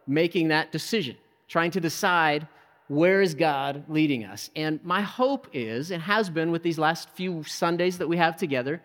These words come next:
that you and I can get better at discerning God's will for our own lives and for the lives of our family, so that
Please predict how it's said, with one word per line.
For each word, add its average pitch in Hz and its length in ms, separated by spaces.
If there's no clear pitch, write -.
that 165 200
you 240 260
and 185 80
I 123 540
can 139 160
get 147 300
better 165 340
at 123 220
discerning 135 480
God's 127 320
will 131 400
for 139 220
our 127 400
own 143 220
lives 180 480
and 135 120
for 143 100
the 139 100
lives 135 260
of 143 100
our 123 100
family, 165 500
so 247 440
that 123 340